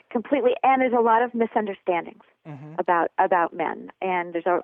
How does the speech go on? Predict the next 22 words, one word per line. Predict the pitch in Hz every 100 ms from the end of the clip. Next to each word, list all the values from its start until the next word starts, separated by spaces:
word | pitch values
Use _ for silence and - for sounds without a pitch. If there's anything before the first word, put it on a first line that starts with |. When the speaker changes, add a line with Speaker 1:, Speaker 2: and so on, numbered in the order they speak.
| 202
Speaker 1:
there | 190
are | 185
a | 180
lot | 185 196 196
of | 180
assumptions | 185 - - 156 175 - 226 247
that | 190 175
are | 156
wrong. | 143 156 160 190 247 294 - -
They're | 277
just | 196 180 -
patently | 175 175 170 156 -
false. | 160 151 - _
Speaker 2:
Mm-hmm. | 120 117 110 - _ _ _ - - - _
Speaker 1:
So | 214 190 185
that's | 208 - -
a |
lot | 214 233
of | 214
my | 185 190
work | 180 165 -
is | 170